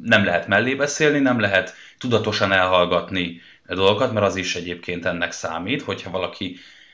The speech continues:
ö, nem mondja el a teljes valót, a teljes igazságot, illetve hogyha tudatosan, ö, nem teljesen az igazságnak megfelelően,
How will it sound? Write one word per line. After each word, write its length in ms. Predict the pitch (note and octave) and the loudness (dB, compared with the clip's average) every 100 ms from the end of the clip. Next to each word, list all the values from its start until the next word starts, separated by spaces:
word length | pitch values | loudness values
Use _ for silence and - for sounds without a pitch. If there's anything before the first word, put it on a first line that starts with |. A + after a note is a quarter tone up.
| _ | _
ö, 420 | E2+ E2+ E2 D#2+ D#2+ E2+ E2+ | -4 0 2 2 0 -4 -6
nem 260 | G2 A2+ A2 | 2 4 4
mondja 300 | G2+ F#2 F#2 | 2 4 4
el 100 | F2 | 2
a 60 | |
teljes 720 | F#2+ F2+ F2 F2 - - - _ | 0 0 0 -4 -6 -8 -10 _
valót, 640 | F#2 F2+ F2 A2+ B2+ - - | -4 -4 -2 -4 -4 -12 -18
a 80 | - | -6
teljes 340 | G2+ F2+ F2 | -2 -2 -2
igazságot, 800 | F#2 F2+ - G#2 A2 D3 E3 - - - - - | -8 -6 -4 -2 0 0 0 -6 -20 -20 -20 -16
illetve 500 | - D#3+ G#2+ G#2+ C#3 | -2 6 6 8 4
hogyha 720 | D3 C3+ - A#2+ A#2 A2 - - | 6 2 0 2 2 2 -4 -8
tudatosan, 920 | D#3+ F#2+ - F#2+ - A#2 B2+ C#3+ - | 2 2 2 -2 4 4 6 2 -2
ö, 400 | A2 G#2+ G#2 G#2 G2+ | 2 4 6 4 2
nem 580 | G#2 A#2 A2+ A#2 - - | 2 4 4 0 -6 -8
teljesen 400 | A2+ F#2 F2 A2 | 0 2 2 -2
az 100 | G#2 | -2
igazságnak 540 | G2+ F#2 - F#2 F2 G2+ | -2 -2 0 0 0 -2
megfelelően, 920 | G2 - E2 E2 E2+ F#2 A#2 C#3 | -4 -2 -4 -4 -4 -2 0 0